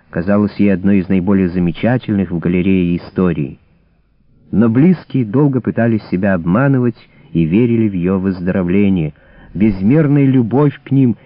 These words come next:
и неистребимая потребность нести людям счастье заставляли Жени крепиться и поддерживать иллюзорные надежды в Карле, детях и Ленхен. Даже когда больше не оставалось сомнений, и слово, страшное как смертный приговор,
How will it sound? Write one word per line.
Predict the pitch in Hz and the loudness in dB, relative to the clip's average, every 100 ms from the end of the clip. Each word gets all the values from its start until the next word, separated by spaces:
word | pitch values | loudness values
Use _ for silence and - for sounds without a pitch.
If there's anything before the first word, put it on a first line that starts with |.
| - | -10
и | 92 | -2
неистребимая | 101 104 - - 101 107 147 135 | 0 0 -2 -2 0 2 2 2
потребность | 123 107 95 135 123 120 - | -2 -4 0 0 0 -2 -2
нести | 98 - 131 | -4 0 0
людям | 120 127 117 | 2 2 0
счастье | - - 135 143 - - 127 - - _ _ | -2 -4 -2 -2 -4 -2 -2 -4 -20 _ _
заставляли | 85 95 - 92 104 123 107 | -6 -6 -2 0 2 2 0
Жени | 117 107 120 | 2 2 2
крепиться | 113 107 104 127 143 - - | 0 -2 -2 2 2 0 -2
и | 117 | -2
поддерживать | 101 92 104 127 120 117 113 | -2 -2 -2 -2 0 0 0
иллюзорные | 104 92 110 135 123 117 | 0 0 0 0 0 0
надежды | 110 92 101 120 113 | 0 0 0 0 -2
в | 107 | -6
Карле, | - 113 131 120 120 - - - | -2 0 0 0 -2 -6 -18 -12
детях | 80 82 113 123 113 - | -8 0 0 0 -2 -2
и | |
Ленхен. | 110 127 120 101 82 73 - _ _ _ _ - | 0 0 0 -2 -6 -10 -12 _ _ _ _ -14
Даже | 85 101 123 117 | -4 0 0 0
когда | 107 107 104 | -2 -2 0
больше | 98 104 104 104 | 0 0 0 -2
не | |
оставалось | 101 - 90 101 98 - | -2 -2 -2 -2 -2 -4
сомнений, | 90 90 95 104 95 - _ - | -2 0 0 0 -2 -6 _ -8
и | 87 - | -8 -6
слово, | - 101 113 104 | -2 0 0 -2
страшное | - - 110 - 101 | -6 -4 -2 -2 -4
как | 98 95 | -4 -6
смертный | - 85 98 104 95 | -6 -2 -2 -2 -4
приговор, | - 95 90 85 98 101 | -4 -4 -2 0 0 -2